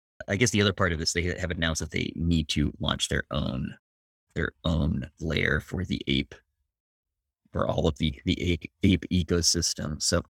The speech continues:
it seems like they've maybe retraced or, you know, what the, it is up there and maybe not gonna go that far right away. But, uh, there was a lot of discussion of whether they manufactured this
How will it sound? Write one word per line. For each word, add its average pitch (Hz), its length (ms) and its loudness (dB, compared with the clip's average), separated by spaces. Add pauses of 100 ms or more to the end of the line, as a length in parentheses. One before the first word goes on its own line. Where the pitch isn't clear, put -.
(120)
it - 80 -6
seems 143 280 4
like 98 160 4
they've 78 160 4
maybe 80 300 4
retraced 76 680 0
or, 73 280 -6
you 73 80 -4
know, 71 120 -8 (640)
what - 160 -8
the, 78 80 0
it - 280 0
is 95 140 2
up 80 140 2
there 78 180 4
and 73 260 -2
maybe 95 520 4
not 95 400 2
gonna 110 160 2
go 120 300 2 (180)
that 127 220 0 (220)
far 127 300 4
right 139 300 -2
away. 139 440 2
But, 90 240 2
uh, - 180 -10
there 110 120 2
was 127 140 2
a 120 40 0
lot 123 240 2
of 113 80 0
discussion 104 400 -2
of 80 80 -2
whether 85 220 2
they 80 140 0
manufactured 80 760 0
this 80 220 -2